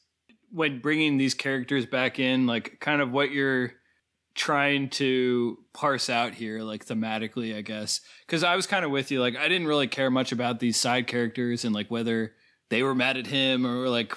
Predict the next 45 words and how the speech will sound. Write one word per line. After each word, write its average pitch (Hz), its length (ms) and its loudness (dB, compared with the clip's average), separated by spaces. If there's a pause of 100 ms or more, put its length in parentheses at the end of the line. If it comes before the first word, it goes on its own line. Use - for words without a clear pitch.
"Oh, 139 520 2 (540)
he's 160 320 0
trying 180 220 4
to 180 40 0
be 170 100 0
friends 170 260 0
with 160 100 -4
them, 160 160 2
but 147 80 0
they 156 100 2
don't 156 160 0
care." 147 260 2
It's 127 120 0
like, 135 160 0
I 156 80 2
don't 165 140 2
know. 117 160 0
I, 127 260 2
like, 123 320 -4
I 143 100 0
guess 147 280 0
maybe 139 240 2
now 127 180 2
that 123 100 2
I'm 120 120 2
in 120 100 2
my 113 100 4
thirties, 117 520 0
it's 110 180 -8
like, 113 380 -4 (640)
I 139 100 2
don't 160 220 2
feel 143 240 0
any 135 160 2
guilt 123 340 -2
about 113 400 0 (300)
not 123 360 0 (180)
keeping 131 300 -2
up 123 160 0
with 113 180 -4
the 113 100 -6
people 117 680 -4
in 120 140 -2
high 117 180 0
school. 104 480 -4